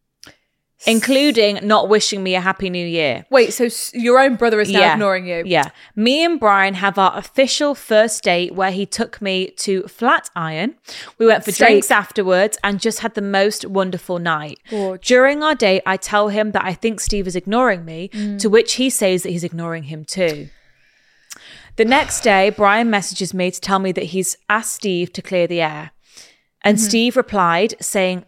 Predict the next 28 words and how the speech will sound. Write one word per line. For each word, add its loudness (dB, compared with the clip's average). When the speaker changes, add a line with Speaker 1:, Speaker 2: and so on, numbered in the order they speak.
Speaker 1:
"I'm -2
s-, -6
getting -4
so -4
confused -6
with -8
Steve, -4
but -4
Steve 0
is 0
the -6
Speaker 2:
Steve -2
Speaker 1:
brother." 4
Speaker 2:
is -8
the -6
brother. -2
Lil 4
bro. 0
Call 2
Speaker 1:
Lil 8
Speaker 2:
him 4
Lil 6
Speaker 1:
bro. 6
Speaker 2:
bro. -4
Speaker 1:
<laughs> 2
Lil 8
bro 4
replied 4